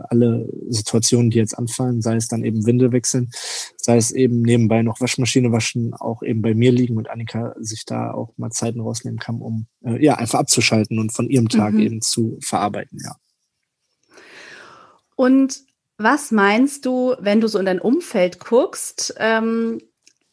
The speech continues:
Speaker 2: es ist ja eigentlich auch ein Zeitgeist-Thema, ne? Also ich meine, alle Zahlen sagen ja auch, dass Väter aktiv sein wollen, dass sie präsent sein wollen, eigentlich auch gerne mehr Zeit mit ihren Kindern verbringen wollen.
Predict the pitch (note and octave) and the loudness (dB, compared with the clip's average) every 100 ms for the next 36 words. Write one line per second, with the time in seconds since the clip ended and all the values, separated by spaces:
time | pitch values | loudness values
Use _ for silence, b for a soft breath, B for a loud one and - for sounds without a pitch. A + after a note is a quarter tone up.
0 | - G3+ A3 C4+ A#3+ A3 A3+ G#3 G#3 - | -8 -6 -2 0 2 2 0 -2 -2 -2
1 | - E3 E3 D3 C#3 C#3 - D#3+ C#3 C#3 | -2 -2 -2 -4 -4 -6 -6 -4 -2 -2
2 | D3 E4+ F#3+ E3+ F3 F3+ F3 - F#3 G#3 | 0 2 2 0 -2 0 0 2 2 2
3 | F3+ F3 - D#3+ F3+ F#3 G3 G3 D#3+ E3 | 2 -2 -4 2 4 6 4 2 2 2
4 | F#3 F3 F#3 F3+ F3 - - F3+ F#3 D#3+ | 2 2 2 -2 -6 -6 -6 -4 0 2
5 | E3 - F3+ - E3 E3 D3 D#3+ C#3+ D4 | 0 -2 -4 0 2 2 2 0 2 2
6 | A3 G3 E3+ - D#3 F3+ A3 G3+ G#3+ F3+ | 2 0 -8 -4 -2 0 0 0 0 2
7 | F#3+ G3+ G#3+ E3+ E3+ - - D#3+ D#3+ D#3+ | 2 2 0 0 0 -2 -2 0 0 2
8 | E3 F3 - E3+ F3 D#3+ D3+ D3+ F#3+ A#3+ | 2 0 -2 -4 -2 -4 -2 -2 2 2
9 | C4+ B3+ B3 B3 B3+ B3+ A3+ A#3+ C4 D4+ | 2 2 -2 0 0 0 0 0 2 2